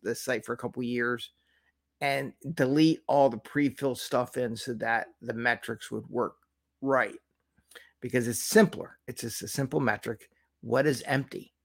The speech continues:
Boom. Done. <laughs> It's not, it's,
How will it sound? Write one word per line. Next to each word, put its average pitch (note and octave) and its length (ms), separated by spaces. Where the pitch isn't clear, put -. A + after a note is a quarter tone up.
Boom. - 220
Done. C3 260
<laughs> - 220
It's C3+ 420
not, D#3 320
it's, C3+ 180